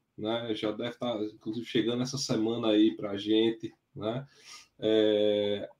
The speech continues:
a camisa, como, como disse, da Sport Company, um poliamida também. Não vamos fazer camisa dry fit, vamos fazer camisa poliamida,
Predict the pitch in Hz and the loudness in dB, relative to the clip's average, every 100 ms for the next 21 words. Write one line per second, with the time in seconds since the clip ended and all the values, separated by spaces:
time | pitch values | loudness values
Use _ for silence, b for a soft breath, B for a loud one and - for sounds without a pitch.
0 | _ 135 147 123 135 143 131 - 131 123 | _ -2 2 8 10 10 8 2 0 0
1 | 113 120 120 110 - - 127 127 - 127 | -2 -4 -4 -6 -14 -2 0 0 0 -2
2 | - - 123 123 113 113 - 127 127 113 | -2 -6 -6 -2 -4 -2 2 4 4 2
3 | 117 123 123 113 110 107 110 120 120 117 | 6 6 6 4 -2 -4 0 2 0 0
4 | 113 110 131 143 135 123 127 123 123 123 | -2 2 4 4 4 4 2 2 0 6
5 | 131 127 123 113 123 117 - 117 123 123 | 8 8 4 -2 -2 -4 -4 2 8 10
6 | 123 117 123 120 123 - 117 113 - - | 8 2 -6 -4 -6 -8 -10 -10 -14 0
7 | 135 143 143 127 113 123 127 123 123 | 4 6 6 6 6 10 10 8 2